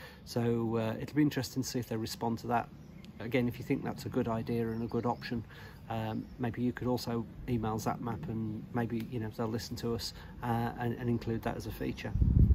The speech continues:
So just out of interest, to have a quick look at the map locally, uh, I've used that, um, thirty day feature to have a look at the map. Um, so again, it's interesting to see how many new chargers have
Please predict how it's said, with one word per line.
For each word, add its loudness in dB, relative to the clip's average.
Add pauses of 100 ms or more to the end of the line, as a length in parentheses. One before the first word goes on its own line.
(1000)
So 10
just 4
out 8
of 4
interest, 0
to -2
have 0
a -6
quick -4
look -4
at 0
the -4
map 2
locally, 8 (140)
uh, 0
I've -2
used 8
that, 2
um, 0 (200)
thirty -2
day -2
feature -2
to -4
have 0
a -2
look -2
at -4
the -4
map. 2 (480)
Um, 0
so 2
again, 4 (180)
it's -4
interesting -2
to -6
see -2
how -2
many -2
new -2
chargers -2
have -4